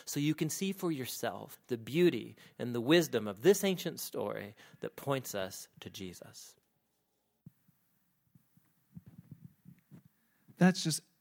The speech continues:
Speaker 2: a plan. You know, there's, um, YouVersion has different plans, and, you know, with all of the things that,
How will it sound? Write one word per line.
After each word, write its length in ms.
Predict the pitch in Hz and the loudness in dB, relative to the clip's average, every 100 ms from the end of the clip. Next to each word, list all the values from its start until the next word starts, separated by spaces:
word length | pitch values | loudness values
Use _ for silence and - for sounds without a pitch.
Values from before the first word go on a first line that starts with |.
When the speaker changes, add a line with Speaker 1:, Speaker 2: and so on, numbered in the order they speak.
| - | -6
Speaker 2:
a 220 | 170 160 | -2 0
plan. 460 | 151 131 117 113 107 - | -2 -6 -6 -6 -10 -10
You 140 | - 135 | -2 2
know, 140 | 143 | 4
there's, 380 | 147 151 139 131 | 4 4 2 0
um, 400 | 143 135 131 127 _ _ _ - | 0 0 -2 -8 _ _ _ 0
YouVersion 500 | 156 156 156 147 156 | 2 4 2 2 0
has 160 | 151 | -2
different 320 | 143 156 147 139 | -2 -4 -6 -6
plans, 420 | 147 147 147 139 | -4 -2 -4 -4
and, 120 | 131 - - - - | -6 -8 -20 -10 0
you 100 | 143 | 2
know, 100 | 151 | 2
with 160 | 151 - | 0 0
all 240 | 165 196 | 0 0
of 80 | 190 | 0
the 80 | 165 | -4
things 420 | - 175 170 147 | -4 -2 -2 -2
that, 180 | 147 | -4